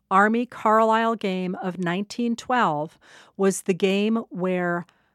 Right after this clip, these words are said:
Jim Thorpe, the great, one of the greatest athletes in American history, uh, who f-, played, I almost said fought, for Carlisle, and played in that game against Dwight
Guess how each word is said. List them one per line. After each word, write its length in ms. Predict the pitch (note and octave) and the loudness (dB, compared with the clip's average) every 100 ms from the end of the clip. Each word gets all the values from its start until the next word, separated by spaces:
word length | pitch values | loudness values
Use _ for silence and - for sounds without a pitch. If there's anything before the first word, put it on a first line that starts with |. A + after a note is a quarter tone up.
| _ _ _ | _ _ _
Jim 280 | - G#3+ A#3+ | 0 4 2
Thorpe, 520 | - D4 C4 F3 - - | 2 4 4 4 0 -4
the 100 | F3+ | -4
great, 680 | D#3+ E3 G3+ A#3+ A#3+ - - | -2 2 2 2 -2 -10 -6
one 160 | G3+ G3+ | -2 0
of 40 | |
the 60 | F#3 | 0
greatest 480 | F3+ G#3 A#3 G#3 - | 0 2 2 0 -2
athletes 520 | G3 G3 - F#3+ - | -2 -2 -2 -4 -4
in 80 | F#3+ | -4
American 440 | F3 F3 E3+ F3 | -2 -2 -4 -6
history, 720 | D3 A3+ A#3 - E3 D3 D#3+ - _ _ - | -6 -4 -4 -4 -6 -6 -10 -14 _ _ -6
uh, 360 | F3+ E3+ E3+ | -2 -2 -2
who 120 | F#3+ F#3 | -6 -12
f-, 140 | - - G#4 G#4 C4+ _ _ _ _ | -14 -20 -20 -18 -20 _ _ _ _
played, 400 | - G#3+ G3+ G#3 | -2 0 2 2
I 160 | G#3 G3 | 0 -2
almost 260 | F#3 F3+ | -2 -4
said 220 | - E3+ - | -6 -8 -6
fought, 480 | - A#3+ F3+ - | 2 4 4 0
for 160 | - F3 | -10 -12
Carlisle, 800 | - - C#4 B3 F3 D#3 D3 D#3+ _ - - - | -6 2 4 4 2 0 -2 -6 _ -20 -12 0
and 200 | G3+ F3+ | 0 0
played 380 | - A3+ B3 | 2 2 2
in 300 | A#3 A#3 B3 A#3+ | 0 0 0 0
that 260 | A#3 - | -2 -4
game 400 | - F#3+ F3+ F3+ - | -4 -2 -2 -4 -6
against 560 | G3+ F#3 F#3+ F#3 - - _ _ _ _ | -6 -2 -2 -4 -8 -18 _ _ _ _
Dwight 340 | - F3 F3+ | -4 -2 -2